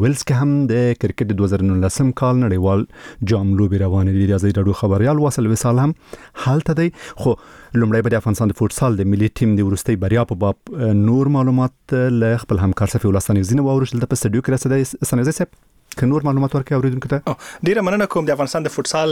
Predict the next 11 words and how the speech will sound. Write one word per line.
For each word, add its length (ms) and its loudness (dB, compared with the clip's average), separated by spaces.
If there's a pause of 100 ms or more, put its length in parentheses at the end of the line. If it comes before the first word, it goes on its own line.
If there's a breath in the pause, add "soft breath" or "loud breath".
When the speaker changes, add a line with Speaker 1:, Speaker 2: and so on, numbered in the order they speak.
(160)
Speaker 2:
د، 20 -2 (340)
ام، 380 -2 (120)
ملي 280 0
ټیم، 260 -4 (200)
له 80 -6
شل 160 -4
کلونو 420 0
کم 220 -2
عمر 200 -2
ملي 320 0
ټیم 220 -2